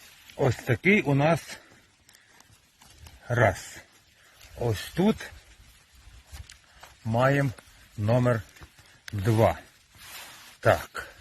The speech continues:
Ось тут є і номер третій. Ну, хай буде четвертий. Тут є і номер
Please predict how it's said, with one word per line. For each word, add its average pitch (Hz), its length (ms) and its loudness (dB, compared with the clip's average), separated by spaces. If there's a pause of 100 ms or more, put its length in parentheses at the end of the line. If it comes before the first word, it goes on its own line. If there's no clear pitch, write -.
(600)
Ось - 320 -4
тут - 380 0 (1000)
є 131 460 4 (920)
і - 40 -6
номер 131 500 4 (920)
третій. 135 560 4 (800)
Ну, 180 160 2
хай 160 220 4
буде 123 260 0
четвертий. 101 680 -4 (1200)
Тут 202 240 0
є 185 280 2 (1080)
і 160 240 0 (320)
номер 139 440 2